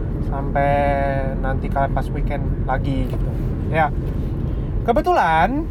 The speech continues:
gua ngerekam ini di dalam mobil, asik. Gaya. Em, norak, aduh, norak banget sih, Bi, anjing. Astagfirullah, ya Allah.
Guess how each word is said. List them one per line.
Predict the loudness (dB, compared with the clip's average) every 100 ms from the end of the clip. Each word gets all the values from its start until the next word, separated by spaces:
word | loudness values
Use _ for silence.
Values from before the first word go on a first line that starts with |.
| -4 -2 -2 0
gua | 2 2
ngerekam | 4 2 2
ini | 4 4 4 4 0 -2
di | 0 2
dalam | 4 4 4
mobil, | 2 2 4 4 2
asik. | 0 0 0 0 -2 -4 -4 0
Gaya. | 2 4 4 2 0 -2 -2 -2 -2 -2 -2 2
Em, | 4 6 6 6 4 4 4 2 2 -2 -2 -2 -2 -4 -4 -4 -4 -2 0 2
norak, | 2 2 2 0
aduh, | 2 4 4
norak | 4 4
banget | 2 2
sih, | 2
Bi, |
anjing. | 2 2 2 4 4 2 0 -2
Astagfirullah, | -2 -2 -2 2 4 4 4 4
ya | 2
Allah. | 0 0